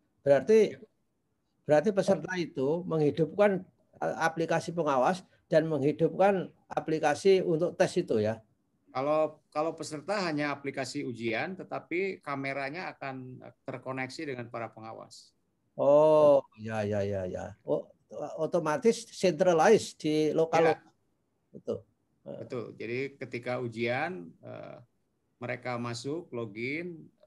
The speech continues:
Speaker 2: harus dipoto dulu antara foto yang disampaikan di awal dengan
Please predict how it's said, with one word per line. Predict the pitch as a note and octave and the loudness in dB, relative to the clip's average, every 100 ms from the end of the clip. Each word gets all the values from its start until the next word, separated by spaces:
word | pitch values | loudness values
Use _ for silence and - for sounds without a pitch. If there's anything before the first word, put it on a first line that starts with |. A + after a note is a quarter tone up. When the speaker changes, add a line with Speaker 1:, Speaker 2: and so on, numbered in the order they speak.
| _ | _
Speaker 2:
harus | C#3+ B2+ B2 | -14 -12 -10
dipoto | C3 A#2+ C3 C3+ C3 | -10 -8 -8 -6 -6
dulu | B2 B2 D3 G3+ - - - | -4 -4 -4 -6 -8 -16 -14
antara | B2+ C3 B2 B2+ B2+ B2+ - _ _ _ _ _ | -10 -8 -6 -6 -6 -8 -12 _ _ _ _ _
foto | B2+ B2+ D#3 D#3 | -10 -4 -2 -2
yang | C3+ C3 B2 | -2 -4 -6
disampaikan | C3 B2 B2 B2 C#3 A#2+ B2+ B2+ B2+ | -4 -4 -4 -6 -8 -8 -8 -8 -6
di | A#2+ B2 | -4 -4
awal | A2 A2+ B2+ F3 F#3+ - | -6 -4 -4 -6 -8 -12
dengan | B2+ A#2+ A#2+ B2 | -12 -10 -8 -10